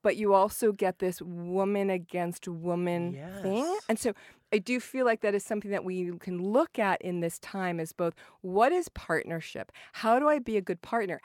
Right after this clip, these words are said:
Speaker 1: How do I be a good partner to myself in partnership?
Speaker 2: Right.
Speaker 1: As well as, is there collectively looking at that cost, you know, thinking about, like, women's cattiness or people's cattiness
Speaker 2: Mm-hmm.
Speaker 1: because of jealousies,
Speaker 2: Right.
Speaker 1: right? And really, I feel like that's some of the collective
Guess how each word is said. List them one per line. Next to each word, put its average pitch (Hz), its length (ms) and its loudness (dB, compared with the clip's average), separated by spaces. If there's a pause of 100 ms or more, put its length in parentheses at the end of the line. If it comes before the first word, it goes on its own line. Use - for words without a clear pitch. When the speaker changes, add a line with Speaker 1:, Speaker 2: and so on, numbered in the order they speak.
Speaker 1:
How - 180 -4
do 440 120 4
I 392 40 6
be 247 160 -2
a 226 40 4
good 202 200 0
partner 196 320 -4
to - 200 -4
myself 170 840 0
in 175 200 0
partnership? - 920 -6 (360)
Speaker 2:
Right. 147 260 -6
Speaker 1:
As 202 200 4
well 226 260 6
as, 226 200 2 (260)
is 330 340 0
there 302 180 -2
collectively 277 600 -4
looking 220 320 -2
at 226 120 -2
that 226 240 -4
cost, 277 500 -4
you 208 60 -2
know, 196 80 -4
thinking 208 240 -6
about, 208 200 -2
like, 196 200 0 (220)
women's 196 480 0
cattiness 180 760 0
or 190 80 -2
people's 214 320 -4
cattiness 233 600 0
Speaker 2:
Mm-hmm. 214 180 -2
Speaker 1:
because 202 200 -4
of 214 120 -4 (320)
jealousies, 233 1000 -2
Speaker 2:
Right. 151 300 -2
Speaker 1:
right? 190 180 4
And 202 240 -2
really, 233 460 0
I 202 40 -10
feel 247 140 -4
like 226 120 -2
that's 196 280 -2
some 214 200 -2
of 202 160 -4
the 190 80 -6
collective 185 580 -6